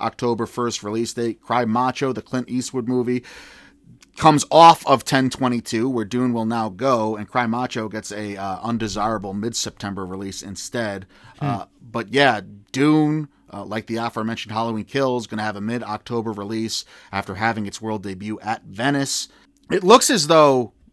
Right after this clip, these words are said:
Speaker 1: Dune is gonna go head-to-head with at least the French Dispatch, with Last Night in Soho now to come a week later.
Speaker 2: Do we know if the French Dispatch is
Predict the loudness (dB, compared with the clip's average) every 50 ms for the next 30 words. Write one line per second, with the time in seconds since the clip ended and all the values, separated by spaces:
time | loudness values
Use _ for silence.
0 | -20 -10 -2 2 4 4 4 4 4 2 2 0 0 0 0 0 0 2 2 0
1 | 0 0 -2 0 2 2 2 0 -2 -6 -6 -8 -12 -8 -6 -4 -4 -4 -6 -8
2 | -4 -2 -2 -2 -4 -4 -2 0 0 0 0 -2 -4 -6 -6 -8 -10 -10 -12 -14
3 | -8 -2 -2 0 0 -2 -4 -6 -8 -8 -8 -6 -6 -4 -4 -4 -4 -4 -4 -4
4 | -6 -6 -6 -4 -4 -4 -4 -6 -8 -8 -8 -6 -6 -6 -8 -10 -18 _ _ -18
5 | -14 -12 -8 -4 -2 -2 -2 -2 -6 -12 -14 -16 _ _ -20 _ _ -8 -6 -4
6 | -4 -2 0 0 0 0 0 -4 -8 -6 -6 -8 -8 -8 -10 -10 -8 -6 -6 -6
7 | -6 -6 -4 -4 -4 -4 -6 -10 -10 -6 -4 -4 -4 -4 -6 -10